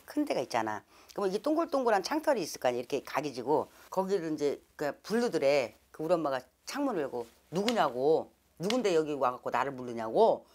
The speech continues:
"아니, 잠깐만, 옷, 옷이라고." 그러더래. 그래서 우리 엄마가 예감이 이상하더래. 꿈에 까만 옷 입었으니까 사람은 사람인데, "아, 왜 그러냐고, 내가 왜 나가야 되냐고." 막 우리 엄마가 이제 고집을 부렸나 봐. 그랬더니 우리 엄마가 이제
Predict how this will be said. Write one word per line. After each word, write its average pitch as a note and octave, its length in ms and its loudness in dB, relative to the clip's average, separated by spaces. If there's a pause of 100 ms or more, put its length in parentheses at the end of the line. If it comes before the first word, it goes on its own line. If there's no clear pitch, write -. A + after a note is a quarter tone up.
"아니, B2+ 180 -8
잠깐만, C#3+ 520 -2
옷, C#3 360 0 (140)
옷이라고." F3 460 2
그러더래. B2 320 0
그래서 A#2+ 180 -4
우리 A2 120 -4
엄마가 E3 240 2
예감이 D3+ 380 2
이상하더래. C#3+ 720 0
꿈에 D3+ 580 0 (440)
까만 C#4+ 260 2
옷 C#3+ 240 -2
입었으니까 C#3+ 1080 -2
사람은 D#3 520 -2 (160)
사람인데, C3+ 800 0 (500)
"아, - 140 8
왜 A#3 160 6
그러냐고, G3+ 340 -2
내가 F#3+ 160 2
왜 F3 140 4
나가야 A3 260 2
되냐고." C3 320 -6
막 A#2+ 240 0 (160)
우리 E3 140 0
엄마가 C3+ 260 0
이제 A#2+ 180 -8
고집을 A#3 440 4
부렸나 A#2+ 320 -2
봐. G#2+ 200 -4 (540)
그랬더니 G#3+ 440 0 (200)
우리 D#3+ 140 2
엄마가 D#3+ 220 4
이제 B2 200 -4